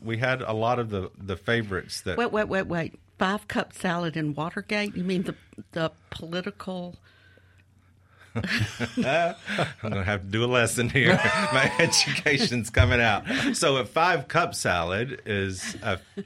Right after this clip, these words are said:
Speaker 1: it's five cups. It's mandarin oranges, um, miniature marshmallows, pineapple tidbits, fresh coconut,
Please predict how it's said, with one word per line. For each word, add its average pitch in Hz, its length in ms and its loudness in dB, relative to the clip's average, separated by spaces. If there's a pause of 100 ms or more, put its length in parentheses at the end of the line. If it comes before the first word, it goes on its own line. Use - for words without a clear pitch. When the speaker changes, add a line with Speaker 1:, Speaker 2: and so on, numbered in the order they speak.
(140)
Speaker 1:
it's - 200 -8
five 113 400 2
cups. 117 360 -2
It's - 160 -8
mandarin 110 360 0
oranges, 110 720 -4
um, 90 360 -6 (320)
miniature 113 380 0
marshmallows, 110 800 -2 (600)
pineapple 120 480 2
tidbits, 110 840 -2 (680)
fresh 117 300 2
coconut, 110 800 0